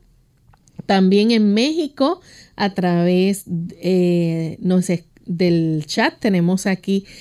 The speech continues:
también que nos están enviando saludos desde Macuspana, Tabasco, México. Así que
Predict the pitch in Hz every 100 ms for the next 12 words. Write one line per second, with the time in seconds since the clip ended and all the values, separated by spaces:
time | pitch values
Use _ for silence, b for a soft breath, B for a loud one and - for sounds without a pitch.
0 | B - 185 180 190 214 247 233 196 190
1 | 190 - 165 170 180 185 175 185 190 -
2 | 175 190 220 226 233 202 220 - 220 214
3 | 190 180 175 170 160 - - 202 247 277
4 | - _ 180 175 180 185 - 214 214 214
5 | 262 311 254 202 226 220 240